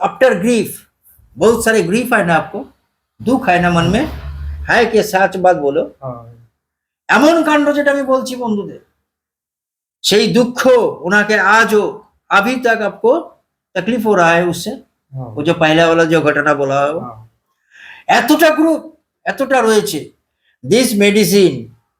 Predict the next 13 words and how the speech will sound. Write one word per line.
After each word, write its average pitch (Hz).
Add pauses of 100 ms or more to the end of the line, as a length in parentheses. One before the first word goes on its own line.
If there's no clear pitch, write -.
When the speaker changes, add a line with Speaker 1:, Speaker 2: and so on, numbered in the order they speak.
(480)
Speaker 1:
very, 202
very 180 (280)
remedy 160
for 147
grief, 147 (1300)
specially 139
loss। 143 (2750)
এই 180
বাচ্চা 156
ছ-, -
বয়সে, 147
অল্প 151
বয়সে, 139